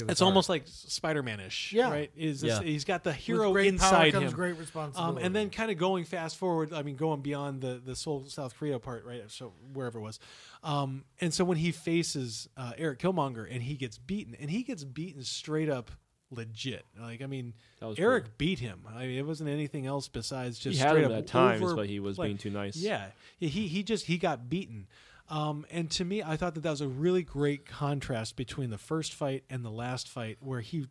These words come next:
Speaker 2: legitimately wins, and then where he legitimately loses.
Speaker 1: Yeah.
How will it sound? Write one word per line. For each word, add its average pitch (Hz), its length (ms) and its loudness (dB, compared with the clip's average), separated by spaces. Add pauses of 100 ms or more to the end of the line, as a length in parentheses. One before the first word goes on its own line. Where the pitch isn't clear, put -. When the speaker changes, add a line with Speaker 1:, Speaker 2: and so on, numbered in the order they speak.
(120)
Speaker 2:
legitimately 120 540 -8
wins, 156 460 -4 (600)
and 139 220 -8
then 127 220 -2
where 113 100 -6
he 131 80 -4
legitimately 107 480 -6
loses. 110 580 -4 (540)
Speaker 1:
Yeah. 151 240 -4